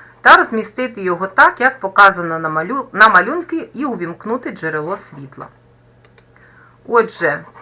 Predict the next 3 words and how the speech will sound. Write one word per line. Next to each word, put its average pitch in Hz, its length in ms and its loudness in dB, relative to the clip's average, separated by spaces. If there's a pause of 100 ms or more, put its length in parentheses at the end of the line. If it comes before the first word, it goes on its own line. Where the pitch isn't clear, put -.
(120)
ми 196 340 -6 (420)
беремо 156 680 2 (120)
транспортир 233 920 -2